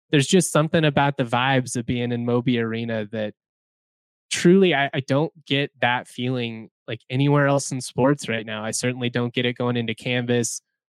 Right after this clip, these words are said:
the Broncos Stadium. It kinda just feels like, "Oh man, here we go." You're constantly waiting for the other shoe to fall. Whereas at Moby,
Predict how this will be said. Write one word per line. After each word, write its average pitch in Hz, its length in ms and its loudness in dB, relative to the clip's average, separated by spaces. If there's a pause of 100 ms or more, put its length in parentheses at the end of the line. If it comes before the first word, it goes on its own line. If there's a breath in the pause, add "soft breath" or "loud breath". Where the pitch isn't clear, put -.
(280)
the 117 60 -8
Broncos 117 600 0
Stadium. 117 460 -2
It 113 100 -6
kinda 113 240 -6
just 113 180 -6
feels 113 220 -4
like, 107 140 -6
"Oh 117 180 0
man, 123 320 0
here 120 180 -6
we 120 120 -2
go." 123 200 2
You're 113 140 0
constantly 127 640 -2
waiting 120 380 0
for 117 120 -6
the 117 140 -2
other 117 180 -2
shoe 123 280 0
to 113 100 -2
fall. 123 500 2 (540)
Whereas 135 420 4
at 123 140 0
Moby, 127 800 4